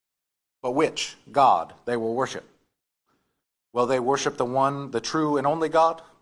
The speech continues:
or will they worship some other idol, whether one created by their imaginations, one created in their own image, or, or something created in somebody else's imagination? It is not whether, but which.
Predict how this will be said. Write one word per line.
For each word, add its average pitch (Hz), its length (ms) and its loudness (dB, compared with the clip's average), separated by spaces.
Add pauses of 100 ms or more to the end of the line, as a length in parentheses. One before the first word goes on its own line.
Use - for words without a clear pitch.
(380)
or 120 100 0
will 135 80 2
they 127 100 4
worship 139 380 0
some 147 240 2
other 117 320 0
idol, 123 340 0 (320)
whether 117 380 -2
one 123 280 -2
created 123 460 -4
by 123 160 6
their 127 180 0
imaginations, 123 800 -6 (240)
one 131 260 0
created 127 440 -2
in 123 100 -4
their 123 140 0
own 127 160 0
image, 156 400 -8 (580)
or, 131 400 2
or 127 220 0
something 139 500 -4
created 143 400 -2
in 123 100 -8
somebody 135 360 0
else's - 500 -2 (220)
imagination? 110 640 -6 (400)
It 120 160 -4
is 127 120 0
not 156 180 8
whether, 131 360 2 (420)
but 110 120 0
which. 117 400 -2